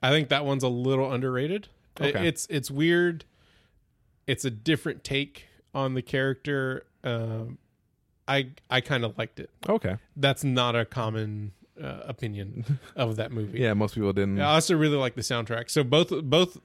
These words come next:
Speaker 1: both The Crow and The Crow City of Angels had phenomenal soundtracks.
Speaker 2: Well, so they were gonna make a s-, a new Imagining with
Speaker 1: With Jason
Speaker 2: Momoa.
Speaker 1: Momoa. Yeah.
Speaker 2: And I saw the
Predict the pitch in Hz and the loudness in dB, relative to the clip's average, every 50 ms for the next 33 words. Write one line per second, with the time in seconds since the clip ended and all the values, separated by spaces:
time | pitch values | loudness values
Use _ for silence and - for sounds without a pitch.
0 | - - - - - 156 123 139 175 165 - - 147 135 - - - 143 131 127 | -20 -20 -20 -16 -10 -2 0 2 2 2 0 -2 -2 -2 -2 0 -2 0 2 2
1 | 127 123 120 120 117 113 - - 135 120 - 131 120 117 110 113 110 110 113 127 | 4 2 2 0 -2 -4 -4 -2 -2 -2 0 0 -2 0 0 0 -2 -2 -4 -8
2 | 123 - - - - _ _ - 135 135 117 - - 139 123 117 113 120 117 113 | -10 -12 -14 -20 -20 _ _ -4 -4 -4 -2 -2 -4 -2 0 0 0 0 0 -2
3 | 110 104 - 113 107 - - - - - - - - - _ _ _ _ _ _ | -2 -2 -4 -6 -8 -8 -10 -14 -14 -14 -18 -20 -20 -20 _ _ _ _ _ _
4 | _ _ _ _ _ _ _ _ _ _ _ _ _ - 123 131 131 - - 127 | _ _ _ _ _ _ _ _ _ _ _ _ _ 0 0 0 2 2 2 2
5 | 131 135 143 147 175 170 180 175 170 156 147 143 139 - 117 95 92 - - - | 4 4 2 2 2 2 2 2 2 2 2 2 2 2 0 -2 -2 -6 -14 -20
6 | _ _ - - 98 104 98 82 104 120 127 127 120 113 104 98 98 98 _ - | _ _ -8 -6 -4 -4 -4 -2 0 2 2 2 2 2 0 -2 -6 -10 _ -20
7 | - _ _ - 123 113 113 110 107 110 - 113 104 101 - 117 117 131 120 104 | -20 _ _ -10 -6 -2 0 0 0 0 0 0 0 0 0 0 -2 -2 -2 0
8 | - 120 113 107 104 104 110 113 110 113 107 85 80 95 - _ - 151 - - | 0 0 0 2 0 2 2 4 4 4 4 4 2 -2 -8 _ -16 -14 -14 -14
9 | - - - _ _ - 98 104 104 101 98 87 - - - - 80 95 - 117 | -14 -18 -20 _ _ -8 -4 -4 -2 -2 -4 -4 -8 -10 -12 -8 -8 -6 -4 -4
10 | 110 107 110 | -4 -4 -4